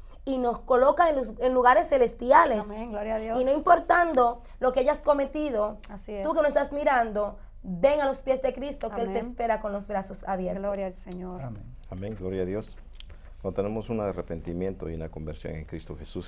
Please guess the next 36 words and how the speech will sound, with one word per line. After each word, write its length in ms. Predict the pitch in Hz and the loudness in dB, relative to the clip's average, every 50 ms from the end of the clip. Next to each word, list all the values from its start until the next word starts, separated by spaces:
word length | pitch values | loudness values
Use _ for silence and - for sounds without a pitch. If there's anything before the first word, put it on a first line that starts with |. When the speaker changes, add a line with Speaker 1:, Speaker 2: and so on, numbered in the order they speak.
| - | -8
Speaker 4:
eso 20 | 80 | -10
es 140 | 80 82 82 | -10 -8 -8
algo 180 | 78 80 80 80 | -8 -6 -6 -8
muy 180 | 80 82 82 | -8 -8 -8
importante. 580 | 80 80 - 78 80 - - 87 85 - - - - - - - - - - | -10 -10 -10 -10 -10 -8 -6 -8 -8 -8 -12 -16 -18 -18 -18 -18 -16 -14 -14
Amigo 300 | - 78 85 90 87 85 | -10 -8 -8 -6 -6 -8
televidente, 640 | - - 80 80 80 82 87 90 82 - - - - - - - - - - - - - - - - - | -8 -8 -10 -8 -6 -4 -4 -4 -6 -8 -12 -16 -16 -18 -20 -20 -20 -20 -20 -18 -18 -18 -18 -16 -12 -10
a 60 | - | -8
veces 240 | 80 82 85 92 85 | -8 -8 -8 -8 -10
nosotros 380 | 82 78 - - 82 - - - | -10 -10 -10 -10 -12 -12 -12 -10
pensamos 480 | - 85 85 - 87 90 95 92 - | -8 -8 -8 -8 -10 -10 -10 -10 -12
que 140 | - - - | -12 -14 -14
tal 180 | - - 87 82 | -12 -12 -12 -10
vez 340 | 80 82 80 80 - - - - - - - - - - - | -10 -10 -10 -12 -14 -16 -18 -18 -18 -18 -18 -16 -16 -16 -14
por 200 | - 85 80 78 | -12 -12 -12 -12
sim-, 300 | - - 87 85 82 80 - 62 64 | -12 -12 -12 -12 -12 -12 -14 -14 -12
una 240 | 101 98 95 87 87 - - - | -8 -6 -6 -6 -6 -10 -16 -16
simple 460 | - - - - 104 98 98 - 82 80 | -16 -14 -10 -8 -8 -8 -8 -8 -10 -8
razón 580 | 82 82 82 - - 95 92 92 90 87 85 - | -8 -10 -10 -8 -6 -4 -4 -4 -6 -8 -10 -10
o 120 | - - | -8 -8
algún 260 | 82 82 85 92 87 | -8 -8 -10 -12 -10
pecado 460 | - - 82 - - 87 82 80 78 - - - - - - - - - - - - - - | -10 -12 -10 -6 -6 -6 -6 -6 -10 -14 -18 -20 -20 -20 -20 -18 -18 -18 -18 -18 -18 -14 -10
que 100 | - 85 | -8 -6
hayas, 400 | 80 80 82 85 85 82 78 - - - - 65 64 85 85 | -6 -4 -4 -4 -6 -6 -8 -12 -16 -14 -12 -10 -10 -10 -8
hayamos 380 | 85 85 85 87 92 92 - - | -6 -6 -4 -4 -6 -8 -10 -12
cometido, 500 | - 85 82 80 78 - 87 90 87 85 | -10 -10 -10 -10 -8 -8 -8 -8 -8 -10
pensamos 500 | - - 85 82 - - 85 87 85 - | -12 -12 -12 -12 -10 -10 -10 -10 -10 -12
que 100 | - 82 | -12 -12
nosotros 280 | 80 - - - - 82 | -12 -12 -14 -14 -14 -12
estamos 360 | - - 87 87 85 85 - - - - - - - - - - - - - | -10 -8 -8 -8 -8 -12 -14 -16 -18 -18 -18 -18 -18 -18 -18 -18 -18 -16 -16
destituidos 680 | - 82 80 85 87 85 - 98 - - 87 92 95 90 | -14 -12 -10 -10 -10 -10 -10 -10 -8 -4 -4 -2 -2 -2
de 80 | 80 | -4
la 60 | 82 80 | -6 -6
presencia 500 | - 82 78 - 85 87 85 - - 80 | -10 -10 -10 -10 -10 -10 -10 -10 -10 -12
de 80 | 82 82 | -10 -10
Dios. 380 | 80 82 85 82 - - - | -10 -10 -10 -10 -12 -16 -18